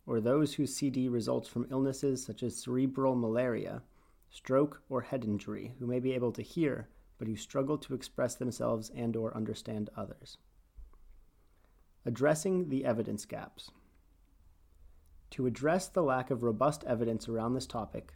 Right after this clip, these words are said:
we are undertaking research in two Congolese camps and one Burundian camp in Rwanda,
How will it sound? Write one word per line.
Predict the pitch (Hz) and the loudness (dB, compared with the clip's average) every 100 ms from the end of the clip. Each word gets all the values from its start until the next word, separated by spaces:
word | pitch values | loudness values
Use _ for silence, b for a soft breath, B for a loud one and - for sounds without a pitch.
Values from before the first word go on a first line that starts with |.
| - - | -20 -4
we | 127 | 0
are | 120 | 2
undertaking | 135 147 151 151 143 143 | 2 2 2 0 0 2
research | 127 127 123 - | 0 0 0 0
in | 117 | -4
two | - 151 156 | 2 4 4
Congolese | - 139 139 139 135 120 | 2 0 2 2 0 0
camps | - 143 156 - | -2 -2 -2 -2
and | 117 | -2
one | 117 131 127 | 0 2 2
Burundian | 117 123 127 120 113 104 | 2 4 4 2 0 -4
camp | 113 113 - | -4 -6 -4
in | 120 | -2
Rwanda, | 110 107 104 101 95 - | 0 0 0 -4 -8 -10